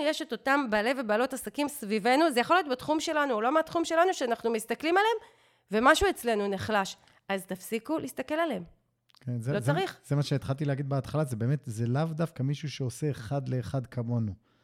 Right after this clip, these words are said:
Speaker 2: אלא
Speaker 1: נכון.
Speaker 2: זה הרבה יותר רחב מזה, זה בכלל בעלי עסק דומים אפילו.
Speaker 1: נכון. זה, אתה יודע, כי-, כאילו שונה לחלוטין, זה כמו שאתה מספר לי הרבה פעמים שחבר'ה שכירים שעבדו איתך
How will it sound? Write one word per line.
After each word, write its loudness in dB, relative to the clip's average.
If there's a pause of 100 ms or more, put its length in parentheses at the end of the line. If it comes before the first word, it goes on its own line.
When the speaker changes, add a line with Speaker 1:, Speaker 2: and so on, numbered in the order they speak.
(400)
Speaker 2:
אלא 4
Speaker 1:
נכון. 6 (360)
Speaker 2:
זה -2
הרבה 0
יותר 0
רחב -2
מזה, -4
זה -8
בכלל -2
בעלי -2
עסק -2 (520)
דומים 2
אפילו. -12 (160)
Speaker 1:
נכון. -2 (460)
זה, 0
אתה -2
יודע, 4 (280)
כי-, -4
כאילו 0
שונה 0
לחלוטין, 0
זה -6
כמו -4
שאתה -8
מספר -6
לי -2
הרבה -2
פעמים -2
שחבר'ה -8
שכירים -6
שעבדו -8
איתך -6